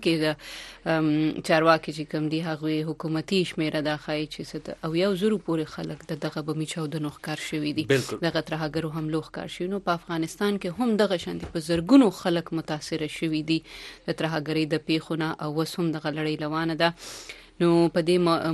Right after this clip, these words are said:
Speaker 1: موضوع باندې غواړو تاسو راشئ، موږ سره خبرې اترې وکړئ، خپل نظر، خپلې د ژوند تجربې موږ سره شریکې کړئ. اورېدلو خبرو ته به نه ځو چې داسې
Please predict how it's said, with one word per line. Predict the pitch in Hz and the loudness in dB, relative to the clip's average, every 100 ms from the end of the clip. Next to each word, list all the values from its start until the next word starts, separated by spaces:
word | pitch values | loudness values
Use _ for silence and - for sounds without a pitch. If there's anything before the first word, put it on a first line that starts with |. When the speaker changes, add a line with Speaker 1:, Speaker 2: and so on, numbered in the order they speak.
| 160 | 0
Speaker 1:
موضوع | 156 170 | 0 0
باندې | 170 165 156 | 0 0 0
غواړو | 170 175 175 175 | 4 4 4 0
تاسو | 165 165 | -4 0
راشئ، | 165 175 - 175 | 2 2 -2 -4
موږ | 160 - | -4 -4
سره | 147 156 | -6 -6
خبرې | 160 151 160 | -6 -4 -4
اترې | 151 - 185 185 | -4 0 2 2
وکړئ، | 180 190 190 - | 2 0 0 -4
خپل | - 254 254 208 | 0 2 4 4
نظر، | 175 196 190 | 6 4 4
خپلې | - 214 202 175 | 2 4 6 6
د | 165 | 4
ژوند | 190 196 185 | 6 4 4
تجربې | 156 160 160 214 196 | 0 0 4 4 4
موږ | 170 - | 2 -2
سره | 151 - | -6 -6
شریکې | 160 147 - 160 | -6 -6 -10 -10
کړئ. | 160 - - - 220 | -10 -10 -16 2 8
اورېدلو | 240 254 320 302 240 | 8 10 8 8 6
خبرو | 214 240 | 4 4
ته | 226 190 | 4 4
به | |
نه | 196 226 196 | 6 4 4
ځو | 185 | 2
چې | 180 165 - - - - 165 | 2 0 0 -14 -20 0 8
داسې | 180 180 | 8 8